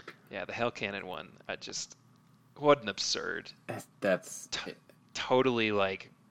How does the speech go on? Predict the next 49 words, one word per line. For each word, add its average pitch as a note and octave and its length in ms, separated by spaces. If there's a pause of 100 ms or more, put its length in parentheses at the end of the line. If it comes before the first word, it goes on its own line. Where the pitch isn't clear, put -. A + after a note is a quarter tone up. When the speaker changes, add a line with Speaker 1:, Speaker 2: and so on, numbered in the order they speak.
(140)
Speaker 1:
male G2+ 540
thing F#2 300
to A2+ 80
come G#2 160
up - 160
with. - 180
"Yeah, G2+ 260
we're A#2 80
gonna C3 140
make B2+ 180
this G#2 160
thing A2 220
that G2 200 (640)
Speaker 2:
<laughs> - 560
Let's G3+ 220
Speaker 1:
just - 0
Speaker 2:
just - 240
shoot D#3+ 240
Speaker 1:
explodes G2+ 140
Speaker 2:
at - 20
Speaker 1:
every - 140
Speaker 2:
it. - 80
Speaker 1:
s-, - 120 (1800)
<laughs> C#4+ 420
this C#4+ 220
just A#3+ 160
explodes E3 640
every C#3 160
six C3 300
seconds. A#2 360
It'll A2 140
be G#2 60
fine." G#2+ 420 (220)
Speaker 2:
I, A2+ 160 (120)
I G#2 120
wonder F3+ 260
if D3+ 80
there's G#2+ 180
a F#2+ 80
video F#2 400
of D#2+ 280
their F2+ 160
factory E2+ 560
and D#2+ 120
these E2+ 240
things E2+ 340
going F2+ 280
off, E2+ 260
because F#2 420